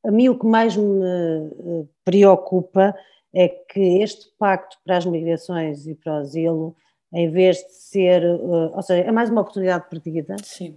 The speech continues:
Speaker 2: em vez de resolver, eh,
Speaker 1: Em vez de resolver,
Speaker 2: venha.
Speaker 1: eh, acrescenta problemas. E naturaliza, eh, práticas, e normaliza, melhor dizendo, práticas que deviam estar completamente eliminadas de qualquer estratégia europeia em relação a imigrações,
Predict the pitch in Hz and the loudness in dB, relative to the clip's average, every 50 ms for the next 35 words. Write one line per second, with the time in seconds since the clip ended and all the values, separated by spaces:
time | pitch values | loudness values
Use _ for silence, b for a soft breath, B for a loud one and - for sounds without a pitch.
0 | - - 165 160 175 185 175 - 165 147 185 175 170 139 147 175 165 160 170 165 | -14 -12 -8 -6 -6 -6 -8 -8 -10 -6 -6 -6 -6 -6 -6 -6 -6 -6 -6 -6
1 | 151 165 170 220 202 208 226 226 214 214 196 190 220 208 190 202 220 208 - 285 | -8 -6 -4 -2 0 2 2 2 2 0 -2 0 0 0 2 2 2 2 2 2
2 | - - 202 196 190 190 190 - - 190 _ - 208 - - - - 208 185 180 | 2 2 2 2 2 0 -2 -6 -14 -16 _ -8 -8 -8 -8 -8 -6 -6 -4 -4
3 | 175 - - 165 147 147 135 131 151 - _ - _ _ - - 196 202 202 208 | -4 -6 -6 -12 -10 -8 -10 -10 -12 -16 _ -20 _ _ -10 -4 -2 0 2 4
4 | 226 247 254 247 247 220 226 220 220 214 220 214 208 185 185 208 226 240 240 - | 4 4 2 2 2 2 2 4 4 2 2 2 0 0 -2 -4 -4 -4 -6 -10
5 | _ _ _ _ _ _ - - 131 143 160 208 214 214 214 214 214 202 - _ | _ _ _ _ _ _ -14 -10 -8 -6 -4 -4 -4 -4 -4 -4 -6 -8 -8 _
6 | - 226 240 240 233 240 - 247 240 - 262 254 240 - - - _ _ _ _ | 2 4 4 4 4 2 0 -2 -2 0 0 -2 -2 -4 -12 -20 _ _ _ _
7 | _ _ - - 202 214 254 302 294 285 262 233 233 247 254 233 185 190 185 185 | _ _ -6 -2 2 4 6 6 6 6 6 4 4 4 4 2 2 0 -2 0
8 | 185 185 180 156 - 175 170 165 - - - 190 196 190 - - 226 226 - 254 | 0 0 0 0 -2 -4 -4 -6 -6 -2 -2 -2 -2 -2 -4 -8 -8 -6 -4 -6
9 | 254 247 - _ _ _ _ _ _ - 208 190 220 214 214 214 - 247 226 233 | -6 -6 -8 _ _ _ _ _ _ -8 -4 0 0 0 0 0 0 0 0 0
10 | 220 - 247 247 247 247 233 233 240 254 240 - - - 262 285 285 277 247 240 | 0 0 0 0 2 2 2 2 2 0 -2 -6 -6 -2 0 0 2 2 0 0
11 | 233 226 220 208 208 214 208 214 214 - - 208 196 - 196 185 - 190 190 180 | 0 0 0 0 0 0 -2 -4 -8 -6 -8 -8 -8 -8 -10 -12 -10 -12 -10 -6
12 | 185 175 170 185 175 165 - - 180 175 175 170 156 170 165 - - 175 165 165 | -6 -6 -4 -4 -6 -8 -6 -6 -4 -4 -4 -4 -6 -8 -10 -10 -10 -10 -10 -10
13 | 160 156 165 165 - - 165 160 165 | -10 -10 -12 -12 -12 -14 -14 -14 -14